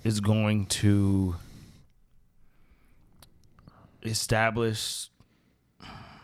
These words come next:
a Jedi Order that's adjacent, or at least be the, like, like, the precursor to it. And she's gonna, like, change the idea of what it means to be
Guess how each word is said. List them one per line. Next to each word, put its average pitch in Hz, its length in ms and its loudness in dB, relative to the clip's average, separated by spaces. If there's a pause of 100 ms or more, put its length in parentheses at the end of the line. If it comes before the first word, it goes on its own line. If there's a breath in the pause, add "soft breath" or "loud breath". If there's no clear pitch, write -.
(1900 loud breath)
a 117 40 -6
Jedi 117 340 4
Order 107 240 2
that's 98 240 -2
adjacent, 98 600 0
or 101 160 4
at 95 80 -2
least 104 200 -2
be 101 120 0
the, 92 180 -2
like, 87 320 -6 (1120)
like, 95 160 -10
the 92 80 -6
precursor 101 540 -4
to 104 240 0
it. 110 160 -2 (720 soft breath)
And 85 520 -4
she's 101 300 -4
gonna, 95 260 -4
like, 92 220 -6
change 98 340 -4
the 92 80 -4
idea 90 300 -6
of 82 60 -4
what 87 160 -4
it 85 40 -4
means 85 400 -4
to 85 140 -6
be 85 480 -6